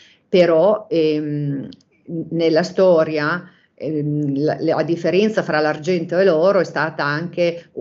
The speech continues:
mm, rece-, insomma, voglio dire, nel-, negli ultimi cinquanta anni, mm, e-, e-, enorme, no? Da uno, da un euro l'argento a sette euro l'oro è passata da uno a centocinquanta, capisci che è molto grande, adesso è attorno a uno e settanta.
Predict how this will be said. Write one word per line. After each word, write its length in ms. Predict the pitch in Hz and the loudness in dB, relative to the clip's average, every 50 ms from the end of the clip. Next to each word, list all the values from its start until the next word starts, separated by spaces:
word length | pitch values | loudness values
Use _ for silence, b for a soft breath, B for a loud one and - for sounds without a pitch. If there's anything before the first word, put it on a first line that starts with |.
| - - | -12 -10
mm, 300 | 165 151 131 151 143 147 147 | -10 -8 -8 -8 -8 -6 -6
rece-, 320 | 147 156 160 147 - 180 | -4 -4 -4 -4 -4 -6
insomma, 320 | - - - 156 151 - | -6 -4 -6 -4 -4 -4
voglio 200 | - 156 151 151 | -4 -4 -4 -4
dire, 240 | 151 156 170 160 156 | -2 0 0 0 0
nel-, 320 | 147 151 147 147 143 139 151 | 0 0 0 0 0 -2 -2
negli 260 | 156 151 151 147 151 | 0 0 0 2 2
ultimi 360 | 175 185 180 180 170 156 151 | 2 0 0 -2 -4 -4 -4
cinquanta 500 | 147 - 170 165 - 190 196 208 208 190 | -4 -4 -6 -2 0 2 2 2 2 2
anni, 480 | 160 165 170 185 190 190 190 190 185 185 B B - _ - 160 | 2 2 2 0 -2 -2 -4 -6 -8 -12 B B -20 _ -12 -8
mm, 160 | 160 160 135 - - | -8 -6 -6 -8 -8
e-, 340 | - 101 - - - 110 - | -8 -8 -8 -6 -10 -8 -4
e-, 180 | - 190 190 185 | -2 -2 -2 2
enorme, 640 | - 185 185 196 220 226 214 180 180 165 156 151 156 | 2 2 4 4 4 4 4 4 2 0 -2 -4 -4
no? 140 | 165 180 180 | -2 -2 0
Da 160 | 175 165 170 | 0 0 0
uno, 480 | 190 226 240 240 247 247 226 220 - - | 0 0 -2 -2 -2 -2 -2 -4 -4 -2
da 140 | 175 196 196 | -2 0 0
un 180 | 208 214 226 | 0 -2 -4
euro 560 | 233 240 233 220 202 185 165 165 160 - - - - - - | -2 -2 0 0 0 -2 -4 -6 -8 -10 -14 -18 -20 -14 -10
l'argento 640 | 180 175 180 180 175 165 175 214 208 185 170 - 160 | -8 -6 -6 -6 -6 -2 0 0 0 0 -2 -8 -10
a 40 | 160 | -12
sette 360 | - - 165 - - 180 190 | -10 -10 -10 -6 -2 0 2
euro 280 | 202 202 190 214 226 | 2 2 2 0 2
l'oro 320 | 226 196 190 208 220 233 226 | 2 4 4 4 2 2 0
è 100 | 214 208 | 0 -4
passata 600 | - 185 185 185 - 202 190 202 208 208 - 214 202 | -4 -8 -8 -4 0 2 2 2 2 0 -2 -4 -4
da 280 | 175 170 160 175 - - | -2 -2 -4 -4 -4 -6
uno 300 | 208 220 226 233 233 220 | -6 -6 -4 -4 -4 -4
a 60 | 208 | -6
centocinquanta, 920 | - - 185 180 180 180 175 - - 147 143 170 185 196 180 165 165 170 156 | -6 -8 -10 -10 -10 -12 -14 -16 -20 -12 -2 0 2 4 2 2 0 -6 -12
capisci 440 | 147 156 143 147 190 190 - - 147 | -16 -16 -14 -12 -12 -12 -12 -14 -14
che 120 | - 180 | -14 -14
è 20 | 160 | -12
molto 300 | 151 165 170 165 - 156 | -12 -12 -14 -14 -12 -8
grande, 480 | 147 185 196 196 180 165 160 - - - | -4 -2 0 0 0 -2 -4 -10 -10 -6
adesso 420 | - 190 185 175 175 180 - 220 | -6 -4 -4 -4 -6 -4 -4 -2
è 40 | 190 | -2
attorno 560 | 175 175 175 - 170 180 196 196 190 185 180 | -2 -4 -6 -6 -4 -4 -4 -4 -4 -4 -4
a 60 | 165 | -4
uno 220 | 160 170 190 190 175 | -4 -4 -6 -6 -8
e 40 | |
settanta. 800 | 165 - - 143 147 - 190 180 170 156 160 156 - 151 151 151 | -10 -12 -14 -10 -2 0 0 2 0 -2 -6 -8 -10 -10 -10 -10